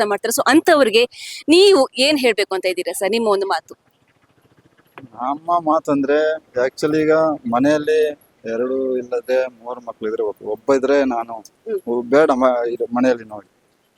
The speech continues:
Speaker 2: Actually ಎರಡು ಮೂರು ಜನ ಇದ್ರೆ ಒಬ್ನಾದ್ರೂ ಆರ್ಮಿ ಸೇರಿದ್ರೆ ಒಳ್ಳೇದು, ದೇಶ ಮ-, ಸೇವೆ ಮಾಡಿದ್ರೆ ಒಳ್ಳೇದು ಅಂತ ಹೇಳ್ತೀನಿ.
Speaker 1: ಓಕೆ.
Speaker 2: ಯಾಕಂದ್ರೆ ಫಸ್ಟ್ ಎಲ್ಲ ಭಯ ಇತ್ತು.
Speaker 1: ಹ್ಮ್.
Speaker 2: ಭಯ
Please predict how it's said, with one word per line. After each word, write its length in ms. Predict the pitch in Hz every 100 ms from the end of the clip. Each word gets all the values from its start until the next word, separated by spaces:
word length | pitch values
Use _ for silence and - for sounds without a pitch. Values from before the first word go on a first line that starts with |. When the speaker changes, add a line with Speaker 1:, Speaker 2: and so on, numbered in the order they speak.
| -
Speaker 2:
Actually 320 | 143 160 147
ಎರಡು 200 | 147 165
ಮೂರು 260 | 165 160 147
ಜನ 160 | 151
ಇದ್ರೆ 240 | 143 - 156
ಒಬ್ನಾದ್ರೂ 680 | 131 127 143 143 135 143 147 _ 113
ಆರ್ಮಿ 280 | 117 120 113
ಸೇರಿದ್ರೆ 420 | 117 117 107 107
ಒಳ್ಳೇದು, 400 | 107 110 107 104
ದೇಶ 160 | 107 -
ಮ-, 220 | 104 98 -
ಸೇವೆ 320 | - 110 107 101
ಮಾಡಿದ್ರೆ 260 | 95 95
ಒಳ್ಳೇದು 280 | 95 90 95
ಅಂತ 160 | 92 -
ಹೇಳ್ತೀನಿ. 300 | - _ _ _ _ _ -
Speaker 1:
ಓಕೆ. 40 | -
Speaker 2:
ಯಾಕಂದ್ರೆ 320 | 214 240 160 156 -
ಫಸ್ಟ್ 260 | 139 -
ಎಲ್ಲ 120 | 180 185
ಭಯ 320 | 143 160 180
ಇತ್ತು. 240 | 139 147
Speaker 1:
ಹ್ಮ್. 360 | 160 _ 214 196 _ _ _ _ _ _ 113
Speaker 2:
ಭಯ 200 | 123